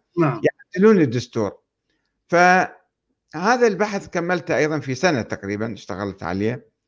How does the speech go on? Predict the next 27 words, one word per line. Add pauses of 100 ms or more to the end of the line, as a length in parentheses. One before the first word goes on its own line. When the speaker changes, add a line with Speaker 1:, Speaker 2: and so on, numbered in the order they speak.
(100)
Speaker 2:
سنة
تسعة
وثمانين. (640)
بعد،
بعد
ذلك
حاولت
أن
أقدم، (760)
آه،
نبذة
تاريخية
عن
نظرية
ولاية
الفقيه (480)
خلال
ألف
سنة،
ما
يسمى
بالغيبة
ال-، (200)
الكبرى
عند
الشيعة. (260)
Speaker 1:
نعم.